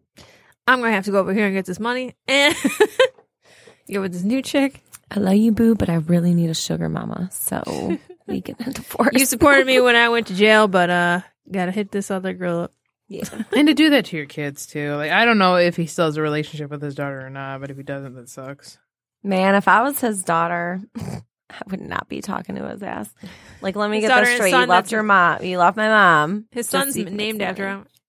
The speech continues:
Speaker 1: him.
Speaker 2: Cold. Ice cold. Just like his
Speaker 3: Mm-mm.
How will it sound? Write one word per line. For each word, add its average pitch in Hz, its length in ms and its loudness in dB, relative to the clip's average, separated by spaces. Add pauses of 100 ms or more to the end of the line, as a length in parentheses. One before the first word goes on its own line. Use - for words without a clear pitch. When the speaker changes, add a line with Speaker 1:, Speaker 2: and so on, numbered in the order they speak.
Speaker 1:
him. - 80 -16 (1200)
Speaker 2:
Cold. 175 840 -2 (400)
Ice 202 340 -2
cold. 165 640 0
Just 175 300 0
like 190 160 0
his 196 160 -2
Speaker 3:
Mm-mm. - 580 -2